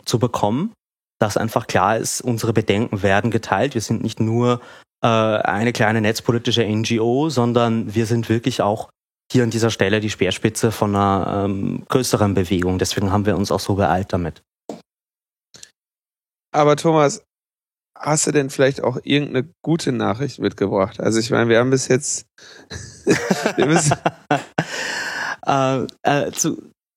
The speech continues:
Speaker 1: zu dem Teil her in den Shownotes findet ihr alles, was ihr braucht, um, um, ähm, eine Stellungnahme abzugeben für das Gesetz. Das können, das kann, das kann jeder machen und jede machen. Ähm,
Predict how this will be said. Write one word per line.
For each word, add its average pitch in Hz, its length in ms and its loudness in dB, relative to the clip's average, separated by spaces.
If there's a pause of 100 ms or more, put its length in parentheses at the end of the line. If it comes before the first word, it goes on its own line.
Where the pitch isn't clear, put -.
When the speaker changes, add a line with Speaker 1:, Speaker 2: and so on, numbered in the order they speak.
(380)
Speaker 1:
zu - 140 0
dem 131 240 2
Teil 143 200 0
her 143 180 2
in 135 100 2
den 131 140 2
Shownotes 147 360 0
findet 147 300 0
ihr 101 140 0
alles, 127 260 0
was 123 100 -2
ihr 123 100 0
braucht, 101 440 0
um, 123 260 -2
um, 127 400 0
ähm, 120 500 0 (720)
eine 120 120 2
Stellungnahme 143 640 2
abzugeben 151 480 -2
für 156 100 2
das 139 160 0
Gesetz. 127 400 -2
Das - 200 -4
können, 123 360 0
das - 180 -2
kann, 117 280 0
das - 180 -2
kann 113 180 0
jeder 120 260 2
machen 156 300 -2
und 113 140 -4
jede 120 160 0
machen. 135 320 0 (720)
Ähm, 117 720 2